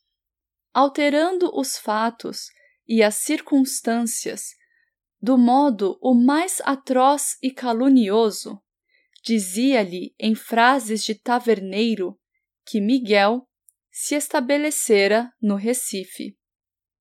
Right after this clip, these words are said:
com Isaura, a fim de especular com a formosura da filha, a qual, a poder de armar laços, a rapaziada vadia e opulenta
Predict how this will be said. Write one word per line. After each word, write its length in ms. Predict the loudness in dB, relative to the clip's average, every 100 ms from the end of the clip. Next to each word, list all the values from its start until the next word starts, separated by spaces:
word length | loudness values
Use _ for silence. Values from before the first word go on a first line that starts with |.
| _
com 240 | -6 -4
Isaura, 680 | -4 -4 0 2 2 2 -2 _ _ _ _ 0
a 140 | 0
fim 340 | -2 -2 -2
de 100 | -2
especular 920 | -4 -6 -6 -6 -2 0 2 0 -2 -4 _ _ _ _
com 140 | 0
a 100 | 0
formosura 880 | 0 0 2 4 2 2 0 0 2
da 160 | 0
filha, 600 | -4 -8 -6 -4 -4 -8 -14 _ _ _ _
a 240 | -4 -4 -4
qual, 540 | 0 2 4 0 -2 _ _ _ _
a 100 | -4
poder 540 | 0 0 4 4 2
de 220 | -2 0 0
armar 480 | 2 0 0 0
laços, 720 | -2 0 -2 -2 -6 -8 -8 -12 _ _ _ -2
a 140 | -2
rapaziada 1040 | 0 -4 -2 -2 -2 -4 -2 0 2 0 -2
vadia 800 | -2 -4 -6 -4 -2 0 -2 -4 _ _ _
e 160 | 2 2
opulenta 880 | 2 -2 -2 0 0 0 -2 -8